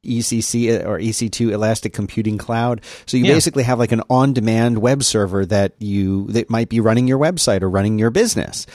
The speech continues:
Speaker 2: Tons
Speaker 1: And
Speaker 2: of, tons of startups do that, don't they?
Speaker 1: Oh, yeah, because it's really, first of all, it's really affordable to get started. And then when you all of a sudden are serving, like, ten million hits per second, you just scale up and spawn new machines. Well, their hard drives, the,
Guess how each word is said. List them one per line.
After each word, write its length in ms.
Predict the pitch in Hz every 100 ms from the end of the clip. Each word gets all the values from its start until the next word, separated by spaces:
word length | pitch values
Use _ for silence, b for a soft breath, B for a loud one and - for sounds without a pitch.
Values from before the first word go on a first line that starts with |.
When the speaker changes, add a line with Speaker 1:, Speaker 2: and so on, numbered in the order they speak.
| B B -
Speaker 2:
Tons 420 | - 254 302 247
Speaker 1:
And 80 | 160
Speaker 2:
of, 140 | 113
tons 280 | - 233 269
of 60 |
startups 460 | 156 - 165 143 -
do 120 | 202
that, 180 | 277 -
don't 180 | 104 95
they? 100 | 175
Speaker 1:
Oh, 200 | 143 147
yeah, 420 | 131 117 151 226
because 320 | 139 117 139
it's 140 | 123 -
really, 420 | 135 151 185 190
first 260 | - 196 208
of 60 |
all, 80 | 123
it's 160 | 120 113
really 240 | 135 147
affordable 500 | 117 - 139 139 120
to 40 | 107
get 160 | 104
started. 440 | - - 156 180 113
And 140 | 123 127
then 160 | 139
when 160 | 127 120
you 100 | 120
all 140 | 120
of 80 | 123
a 40 | 127
sudden 260 | 127 117
are 60 | 110
serving, 360 | - 123 123
like, 240 | 113 107 -
ten 380 | - - 123 113
million 440 | 113 127 123 113 117
hits 280 | 104 127
per 240 | - 117 117
second, 500 | - 113 - 175 - B B B
you 120 | 139
just 200 | 127 139
scale 420 | - - 117 123 131
up 180 | 131
and 100 | 113
spawn 480 | 110 - 120 123 127
new 400 | 123 127 131 123 113
machines. 460 | 123 - 208 139 113
Well, 240 | 135 - -
their 240 | 127 170
hard 340 | 160 - 151 196
drives, 420 | 110 85 92 95
the, 260 | 110 113